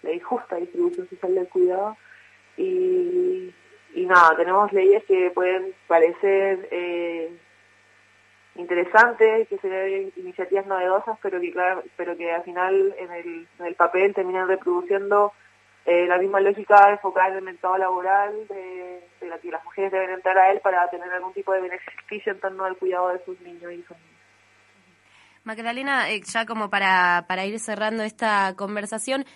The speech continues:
Speaker 2: queríamos saber cómo ven ustedes, cómo ven, eh, Fernanda y
Speaker 1: Mm.
Speaker 2: vos, em, como, como mujeres, como trabajadoras, como chilenas, eh, y como integrantes de, de esta cooperativa de economía feminista desbordada, una salida a esta crisis en Chile.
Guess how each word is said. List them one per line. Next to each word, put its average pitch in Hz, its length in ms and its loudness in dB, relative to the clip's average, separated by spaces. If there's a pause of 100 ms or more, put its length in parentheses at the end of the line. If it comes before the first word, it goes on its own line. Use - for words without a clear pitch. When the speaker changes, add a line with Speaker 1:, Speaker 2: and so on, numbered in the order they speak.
(100)
Speaker 2:
queríamos 233 360 -2
saber 233 400 -2
cómo 226 240 -4
ven 214 160 -2
ustedes, 220 420 -6
cómo 196 220 -6
ven, 196 340 -2
eh, 160 240 -6
Fernanda 190 800 -4
y 196 140 -6
Speaker 1:
Mm. - 20 -2
Speaker 2:
vos, 226 260 -2 (240)
em, 143 760 -8
como, 139 400 -6
como 165 240 -4
mujeres, 220 480 -4
como 160 220 -8
trabajadoras, 180 600 -4
como 170 220 -8
chilenas, 214 520 -4 (200)
eh, 180 160 -4
y 180 80 -10
como 185 180 -4
integrantes 190 520 -2
de, 165 260 -4
de 165 100 -6
esta 165 220 -8
cooperativa 170 480 -6
de 175 60 -2
economía 180 640 -4
feminista 185 440 -8
desbordada, 208 540 0 (500)
una 233 220 2
salida 196 720 -2
a 160 120 -4
esta 156 240 -12
crisis 143 460 -14
en 143 120 -14
Chile. 127 320 -16